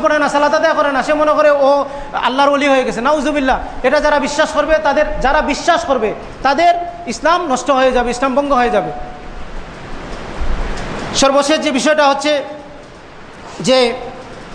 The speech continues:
দিন সম্পর্কে অজ্ঞ থাকা, মূর্খ থাকা, এটা আমাদের অনেকেরই আছে। আমাদেরকে সতর্ক হতে হবে। দিন না শিখা, দিন না বোঝা, দিন না মানা, দিনের উপর আমল না করা, দিনের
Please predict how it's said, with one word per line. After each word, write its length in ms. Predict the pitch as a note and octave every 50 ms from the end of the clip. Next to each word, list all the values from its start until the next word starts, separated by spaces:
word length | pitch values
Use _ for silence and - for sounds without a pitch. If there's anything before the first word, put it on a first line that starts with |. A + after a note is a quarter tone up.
| - - - - F3
দিন 240 | D#3 C4 D4 D#4 D4+
সম্পর্কে 800 | - - D4+ D4+ C4+ - D4+ D4 D4 - C4+ C#4+ C#4+ C#4+ - - - - - - - - - - -
অজ্ঞ 320 | B3+ B3 A3 F#3 F3+ B3
থাকা, 300 | A#3+ - G#3+ - F3 F3+
মূর্খ 220 | F3 G#3 B3+ B3+ B3+
থাকা, 360 | B3+ B3 A#3 F#3+ D3+ D#3+ D#3 - - - - - -
এটা 180 | A#3+ A#3 C#4
আমাদের 280 | B3 B3+ C4+ C4+ D4 C#4
অনেকেরই 320 | C4+ C#4 C#4 C#4+ D4+ C#4+
আছে। 180 | B3+ C#3+ - - - - - - - - - - - - - - - - - - - - - - - - - - - - -
আমাদেরকে 320 | G#3 A#3 B3+ D4 C4+ - C#4
সতর্ক 360 | - C#4+ C4 C#4+ C4+ - -
হতে 220 | D4 C4+ - B3+
হবে। 200 | A#3 A3 F#3+ F#3 D#3+ - - - - - D#3
দিন 240 | A#3+ C#4+ C#4 C#4 G#3
না 180 | A3+ B3 B3 B3+
শিখা, 340 | B3+ B3+ C4 - G#3 F3+ D#3 - - - - - - - - - - F3+
দিন 140 | B3 C#4+ D4+
না 220 | D4 C4+ C4+ C#4
বোঝা, 360 | C#4+ C#4+ D4 A#3 C4 A#3 F#3 - - - - - - - E3+
দিন 180 | B3 D4 D4+
না 240 | C#4+ C#4 C#4 C#4 C4+
মানা, 320 | C4 C#4 C#4 C#4 C4+ B3 G3 - - - - - - - -
দিনের 240 | - B3+ C#4+ C#4+ D4
উপর 160 | D4 C#4+ D4+
আমল 260 | D4 C4+ C4+ C#4+ D4
না 160 | D4 C#4 C#4+ C#4+
করা, 260 | C4+ C4 A#3+ G3+ D#3+ - - - - - - - - - - - - - - - - - - - - - - - - - - - - - - - - -
দিনের 280 | - C4+ C#4 D4 D4+